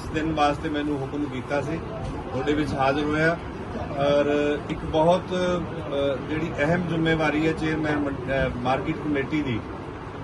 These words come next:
ਕਿ ਜਿੱਥੇ ਕਿਸਾਨੀ ਨਾਲ ਜੁੜੇ ਮਸਲੇ, ਜਿੱਥੇ ਮਜ਼ਦੂਰਾਂ ਨਾਲ ਔਰ ਸ਼ਹਿਰ ਦੇ, ਅ, ਜਿਹੜੀ ਮੰਡੀ ਹੈ, ਮੰਡੀ ਦੇ ਨਾਲ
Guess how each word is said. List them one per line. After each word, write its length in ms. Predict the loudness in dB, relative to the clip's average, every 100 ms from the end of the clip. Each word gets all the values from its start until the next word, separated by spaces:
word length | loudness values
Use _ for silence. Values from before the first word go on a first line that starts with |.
| 2
ਕਿ 260 | 4 6
ਜਿੱਥੇ 580 | 4 -2 -4 -2 0 -2 -2
ਕਿਸਾਨੀ 500 | -4 0 2 2 2
ਨਾਲ 220 | 2 2 0
ਜੁੜੇ 240 | -2 -2
ਮਸਲੇ, 440 | -2 -2 -2 -2
ਜਿੱਥੇ 560 | -2 -4 -6 -4 -2 -2
ਮਜ਼ਦੂਰਾਂ 520 | -4 -4 -4 0 0 2
ਨਾਲ 280 | 4 4
ਔਰ 280 | 2 0 0
ਸ਼ਹਿਰ 360 | -4 0 2 2
ਦੇ, 280 | 2 2 0
ਅ, 840 | -4 -8 -8 -10 -8 -6 -4 -2 -2
ਜਿਹੜੀ 280 | 0 0 -2 -2
ਮੰਡੀ 380 | -2 2 4 4
ਹੈ, 40 |
ਮੰਡੀ 320 | 2 0 0
ਦੇ 140 | 0 0
ਨਾਲ 420 | 2 2 2